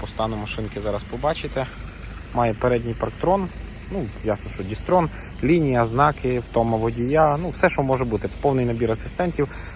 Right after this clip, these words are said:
топові фари з вирізанням потоку, е, топові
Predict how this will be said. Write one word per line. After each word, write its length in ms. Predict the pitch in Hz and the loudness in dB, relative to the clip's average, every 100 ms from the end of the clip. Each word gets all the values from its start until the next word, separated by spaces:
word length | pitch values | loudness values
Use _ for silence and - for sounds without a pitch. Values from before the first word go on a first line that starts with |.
| - | -2
топові 340 | 147 143 120 120 | 0 2 0 0
фари 300 | - 120 110 | 4 4 4
з 100 | 113 | 0
вирізанням 500 | 117 120 120 110 107 - - - - - - - - | 0 0 0 0 -4 -8 -10 -12 -12 -12 -12 -10 -4
потоку, 600 | 131 - 190 - 156 151 - - | -2 2 0 2 2 2 -2 -6
е, 120 | 123 113 - - | -6 -6 -6 2
топові 440 | 139 120 110 107 | 2 2 0 0